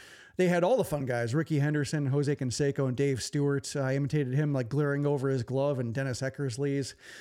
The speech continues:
um, you know, sidewinding delivery. Like, they had all the fun guys who were good, and the White Sox just had, like, steady professionals <laughs> at best. Who, uh, you know, like, Paul Konerko does not capture, capture the imagination the way, like, Frank Thomas did.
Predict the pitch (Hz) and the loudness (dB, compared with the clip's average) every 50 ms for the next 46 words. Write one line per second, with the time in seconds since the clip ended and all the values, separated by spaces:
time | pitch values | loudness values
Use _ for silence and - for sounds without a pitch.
0 | - - - - - - 156 151 147 143 139 135 135 135 123 110 147 156 147 131 | -20 -20 -20 -12 -4 -2 0 0 0 0 0 0 0 0 -2 -2 0 0 0 0
1 | - - 170 151 151 147 143 143 147 147 151 151 151 151 143 135 143 147 147 151 | 0 0 0 2 2 2 2 2 2 2 2 2 0 0 0 0 2 2 2 2
2 | 135 147 147 151 143 135 127 120 190 240 269 240 226 214 165 147 - 240 294 269 | 0 0 0 0 0 0 0 0 2 2 2 4 2 2 0 0 0 0 2 2
3 | 185 135 117 104 104 107 117 - - - - - - - - - _ - 165 151 | 2 0 0 0 0 -2 -2 -4 -6 -10 -14 -20 -20 -20 -20 -14 _ 0 0 0
4 | 131 123 170 220 233 185 156 151 151 147 123 165 - - 175 165 160 160 156 156 | 2 2 2 4 4 4 2 2 2 0 -2 -2 -2 -2 0 2 2 2 2 2
5 | 151 151 160 170 180 170 - - 170 165 151 - - 170 - - 170 160 151 156 | 2 2 4 2 2 2 2 2 2 2 0 0 -2 -2 0 2 0 2 2 0
6 | 143 - - - - - - - 151 147 165 156 - 160 143 - 220 208 - - | 0 -2 -4 -10 -12 -10 -2 -2 0 2 2 0 0 -2 -2 0 0 -2 -2 -4
7 | 139 - - - 165 143 - - - - 165 - - - - - - 160 143 - | -6 -4 -2 -2 -2 2 2 2 2 2 -4 -2 -2 -6 -6 -4 -4 -2 0 0
8 | 170 156 - - - - - - - 220 - 185 175 160 147 143 - - - _ | 0 0 -2 -4 -10 -14 -12 -10 -10 -6 0 2 2 2 2 0 -2 -6 -18 _
9 | - - 247 254 247 - 240 254 285 247 - 196 175 160 131 175 175 160 - - | -2 2 2 2 2 2 2 2 2 2 4 4 4 4 4 2 2 2 2 0
10 | 202 190 175 - - 190 180 180 - - - - 185 180 175 - 180 175 160 160 | 0 0 0 0 0 0 0 0 -2 -6 -2 0 0 0 2 0 0 0 2 2
11 | 165 156 151 170 175 170 131 139 170 180 175 - - 165 156 147 151 160 165 160 | 2 2 2 2 2 0 0 0 2 2 2 2 2 0 2 2 2 4 2 2
12 | 151 143 - - 180 170 151 - - 185 180 156 117 98 - - 110 90 92 104 | 2 0 -2 0 -2 -2 -2 0 -2 -2 -2 -2 -4 -6 -6 -8 -8 -10 -10 -14